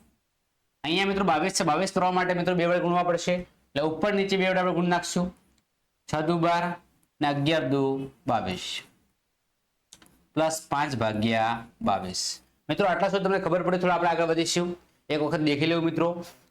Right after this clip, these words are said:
હવે મિત્રો આપણે થોડા આગળ વધીશું કે ત્રણ તરી નવ, ત્રણ તરી નવ અને સાત તરી મિત્રો એકવીસ.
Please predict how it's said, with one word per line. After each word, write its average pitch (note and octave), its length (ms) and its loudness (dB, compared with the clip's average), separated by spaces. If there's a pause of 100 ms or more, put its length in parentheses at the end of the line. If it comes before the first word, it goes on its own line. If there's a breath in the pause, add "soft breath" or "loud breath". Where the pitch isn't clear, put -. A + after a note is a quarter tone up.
(140)
હવે F3+ 120 0
મિત્રો G#3+ 240 0
આપણે G3 220 0
થોડા G3 160 2
આગળ F3+ 160 2
વધીશું F3 440 0 (3000)
કે G#3+ 60 -2
ત્રણ G#3+ 360 0
તરી F#3+ 200 2
નવ, A#2 220 -2 (500)
ત્રણ E3+ 240 -2
તરી C#3+ 520 0
નવ D#3+ 340 2
અને D#3 100 0
સાત D#3 380 -2
તરી C3+ 160 0
મિત્રો B2+ 240 0
એકવીસ. F2+ 560 -6